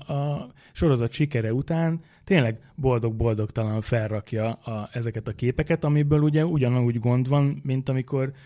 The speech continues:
pár hónappal ezelőtt abból volt botrány, hogy, hogy, ö, Auschwitzban, ö,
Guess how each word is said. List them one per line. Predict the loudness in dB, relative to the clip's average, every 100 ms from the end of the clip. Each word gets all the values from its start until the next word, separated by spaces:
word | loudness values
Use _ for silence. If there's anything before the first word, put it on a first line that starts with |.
| -14 -2
pár | 2
hónappal | 2 0 0 0
ezelőtt | 2 2 2 4
abból | 4 4 2
volt | 4 2 2
botrány, | 0 2 2 2 2
hogy, | 2 2 0 -4
hogy, | -2 -2 0
ö, | 0 0 0 -2
Auschwitzban, | 2 2 0 -4 -6 -6 -8 -6 -8 -12 _ -20 -20 _ -10
ö, | -6 -4